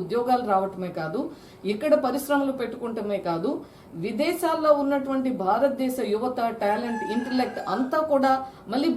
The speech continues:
భారతదేశం వైపు వచ్చేటువంటి విధంగా ఈ బడ్జెట్ పెట్టడం జరిగింది. అందులో మరీ ముఖ్యంగా డేటా సెంటర్స్కి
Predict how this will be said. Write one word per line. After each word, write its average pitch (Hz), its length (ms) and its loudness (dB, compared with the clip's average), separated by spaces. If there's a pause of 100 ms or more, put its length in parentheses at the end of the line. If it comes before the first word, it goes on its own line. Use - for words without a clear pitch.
భారతదేశం 262 600 4
వైపు 220 260 -4
వచ్చేటువంటి 214 640 -2
విధంగా 233 300 -2 (100)
ఈ 180 120 -4
బడ్జెట్ 208 380 -4
పెట్టడం 185 340 -4 (100)
జరిగింది. 220 380 -2 (680)
అందులో 330 240 4 (100)
మరీ 311 140 2 (120)
ముఖ్యంగా 294 360 2 (140)
డేటా 269 240 2 (100)
సెంటర్స్కి 262 460 0